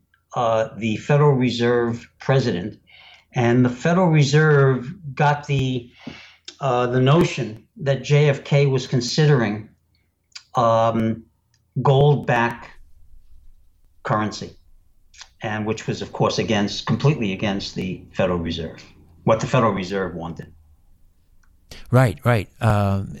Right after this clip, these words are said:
Speaker 2: Executive Order one one one zero. Uh, I th-, they, I, they were, uh, certificates. Uh, they were backed by silver, actually, um,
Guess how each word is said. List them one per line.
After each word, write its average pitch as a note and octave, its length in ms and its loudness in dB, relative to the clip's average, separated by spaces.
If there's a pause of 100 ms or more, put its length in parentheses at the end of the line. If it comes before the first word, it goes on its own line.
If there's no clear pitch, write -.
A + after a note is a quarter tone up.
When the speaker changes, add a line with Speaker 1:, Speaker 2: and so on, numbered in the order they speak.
(180)
Speaker 2:
Executive B2+ 560 -4
Order B2 560 -4 (380)
one C3 420 -4
one B2 360 -2
one B2 320 -2
zero. G#2 540 -2 (360)
Uh, B2 160 2
I C#3 80 2
th-, - 140 -4
they, B2 100 -4
I, C3 160 -4
they B2+ 180 -2
were, B2 220 0
uh, A#2+ 100 -4
certificates. - 800 -4 (180)
Uh, G#2+ 420 -6 (280)
they A2+ 140 0
were A2 80 0
backed D#3+ 220 -4
by A#2 100 -2
silver, D#3+ 400 -2
actually, D#2 480 -10 (800)
um, G2+ 500 -2